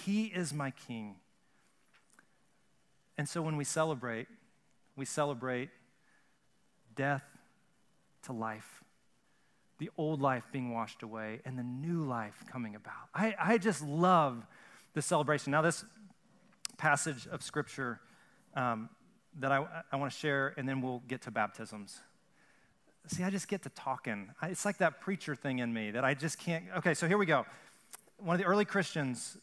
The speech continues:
says this, that through Jesus, God reconciled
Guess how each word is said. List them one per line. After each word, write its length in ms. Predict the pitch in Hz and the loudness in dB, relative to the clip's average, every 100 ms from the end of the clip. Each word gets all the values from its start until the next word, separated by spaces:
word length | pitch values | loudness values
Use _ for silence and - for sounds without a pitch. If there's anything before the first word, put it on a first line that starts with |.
| _ | _
says 280 | - 180 139 | 0 2 4
this, 220 | 165 - | 2 0
that 260 | 175 - - | -6 -8 0
through 160 | 202 | 2
Jesus, 680 | 160 165 180 135 120 - - - _ - _ - | 2 4 2 2 -4 -6 -12 -16 _ -20 _ 4
God 320 | 170 185 180 | 10 10 8
reconciled 960 | 165 165 165 175 156 160 147 139 127 | 6 6 6 4 2 6 6 6 0